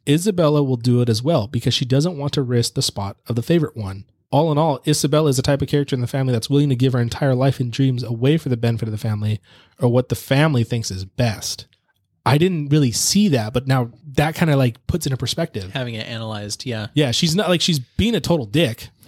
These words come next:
Speaker 1: but it's almost like, it's not because she personally, I, maybe she gets some personal joy, but it's really to protect her position with Abuela,
Speaker 2: Mm-hmm.
Speaker 1: to make sure that, hey, oh, I am the perfect one, and if I do anything, I'm not perfect, so I cannot be not perfect.
Speaker 2: Right.
Speaker 1: Luisa,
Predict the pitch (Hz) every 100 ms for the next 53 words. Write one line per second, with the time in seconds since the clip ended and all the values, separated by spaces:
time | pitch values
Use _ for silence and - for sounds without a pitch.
0 | - - - - 175 160 - 180 214 196
1 | - 156 143 - 127 240 254 - - 143
2 | 160 156 180 143 147 151 170 165 147 156
3 | 156 135 147 139 151 139 117 120 147 123
4 | 131 - 160 180 131 - 123 123 - 135
5 | - 131 120 110 127 - 117 107 104 104
6 | 127 104 - _ 139 110 117 113 143 135
7 | 135 139 123 117 131 131 123 147 147 139
8 | 113 113 113 117 117 - 123 113 135 170
9 | 131 110 110 127 - 107 104 - 107 104
10 | 107 147 - 107 95 117 104 110 107 -
11 | - - 113 - _ _ _ _ _ -
12 | 131 131 170 - 208